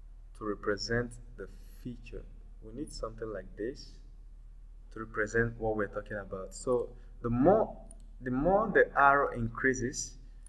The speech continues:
the more you need, um, more dimensions to, to really represent what you're talking about properly.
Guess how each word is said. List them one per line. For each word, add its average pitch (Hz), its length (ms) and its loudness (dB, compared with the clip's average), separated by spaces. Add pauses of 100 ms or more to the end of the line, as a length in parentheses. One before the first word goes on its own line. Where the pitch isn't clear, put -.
(200)
the 117 80 -2
more 143 260 6
you 151 160 4
need, 139 320 2 (260)
um, 110 340 2 (600)
more 143 240 4 (100)
dimensions 113 760 0 (180)
to, 110 220 -6 (580)
to 117 80 -4
really 143 320 4
represent 123 680 2
what 120 240 2
you're 101 100 -6
talking 151 340 -4
about 98 380 -4 (600)
properly. 107 540 4